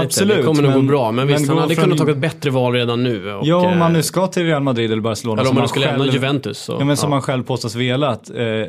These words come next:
Speaker 1: grejen att de inte hade råd nu berodde ju mycket på att United pressade upp det där priset, men om Paul Pogba hade sagt nej till United så hade ju priset sjunkit per automatik, för då hade ju Barcelona och Juventus bud varit de högsta han hade tänkt sig acceptera.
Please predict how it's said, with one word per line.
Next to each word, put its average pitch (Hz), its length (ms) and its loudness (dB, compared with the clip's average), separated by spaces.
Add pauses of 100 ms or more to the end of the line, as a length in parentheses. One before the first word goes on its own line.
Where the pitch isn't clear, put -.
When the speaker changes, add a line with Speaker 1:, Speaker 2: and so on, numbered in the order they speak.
(180)
Speaker 1:
grejen 127 300 -2
att 139 100 -4
de 123 160 -2
inte 117 160 -4
hade 113 140 -2
råd 147 200 0
nu 117 80 -2
berodde 104 260 -4
ju 101 60 -4
mycket 101 240 -8
på 104 60 -8
att 98 140 -8
United 101 300 -8
pressade 101 260 -8
upp - 60 -20
det 101 60 -12
där 101 100 -6
priset, 143 420 -6
men 104 100 -6
om 101 100 -6
Paul 101 120 -8
Pogba 117 260 -4
hade 127 140 -6
sagt 104 180 -8
nej 170 140 -6
till 120 200 -4
United 101 260 -8
så - 100 -6
hade 104 100 -4
ju 101 60 -8
priset 90 260 -10
sjunkit 110 420 -6
per 117 80 -2
automatik, 104 540 -8
för - 120 -14
då 110 100 -4
hade 120 160 -4
ju 113 40 -6
Barcelona 107 360 -4
och 98 60 -6
Juventus 98 360 -8
bud 95 140 -8
varit 95 160 -8
de 104 100 -6
högsta 98 300 -10
han 98 140 -4
hade 98 160 -4
tänkt 98 260 -8
sig 98 100 -8
acceptera. 104 540 -6